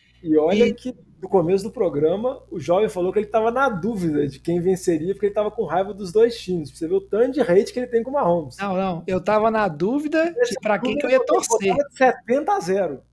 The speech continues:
Speaker 2: Cara, não, eu tava, ó, vou ser bem sincero, eu tava com a raiva do Eagles, mas depois do que aconteceu no jogo contra o, contra Cincinnati, todo meu, meu,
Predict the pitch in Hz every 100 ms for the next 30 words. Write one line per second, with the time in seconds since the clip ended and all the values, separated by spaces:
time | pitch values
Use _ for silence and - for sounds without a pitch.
0 | _ _ - 359 311 262 302 277 302 226
1 | 214 262 277 220 185 151 - 208 226 240
2 | 208 - 165 165 208 233 226 220 190 180
3 | 175 160 156 185 190 156 147 - - _
4 | _ 165 208 240 269 262 - 226 240 233
5 | 202 - 214 196 180 180 180 170 190 185
6 | 165 170 - 185 180 170 185 185 165 180
7 | 220 - 165 156 - _ _ _ - 277
8 | 285 277 233 233 214 208 208 190 170 156
9 | 151